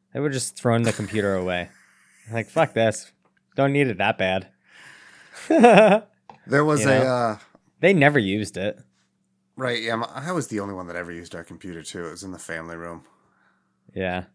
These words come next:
Speaker 1: I, then my mom got really into using the computer, which is unfortunate because it's right around the time that I got another, um, another virus on the computer. It was one of those I downloaded,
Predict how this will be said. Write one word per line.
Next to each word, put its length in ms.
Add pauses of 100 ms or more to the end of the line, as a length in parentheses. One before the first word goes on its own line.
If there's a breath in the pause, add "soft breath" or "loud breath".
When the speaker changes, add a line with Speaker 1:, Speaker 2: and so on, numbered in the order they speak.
(600 soft breath)
Speaker 1:
I, 220
then 260
my 140
mom 300
got 220
really 300
into 200
using 380
the 80
computer, 580 (360 loud breath)
which 180
is 120
unfortunate 640
because 280
it's 220
right 160
around 240
the 80
time 400
that 160
I 300 (480 soft breath)
got 400
another, 1080
um, 540 (1500)
another 380
virus 440
on 100
the 80
computer. 480
It 180
was 200
one 160
of 60
those 280
I 180
downloaded, 840